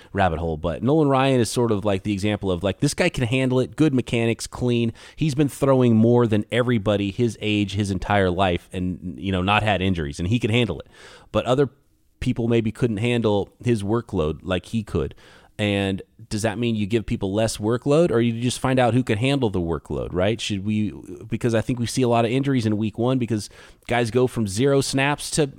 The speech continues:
sixty snaps all of a sudden in week one. And it's like, well,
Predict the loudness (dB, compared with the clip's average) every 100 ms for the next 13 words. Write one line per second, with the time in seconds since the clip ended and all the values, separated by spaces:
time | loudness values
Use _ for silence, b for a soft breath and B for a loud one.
0 | -14 -8 -4 -4 -4 -6 -4 -2 -4 -2
1 | -4 -4 -6 -6 -4 -4 -2 -2 -2 -2
2 | 0 0 0 -2 0 -4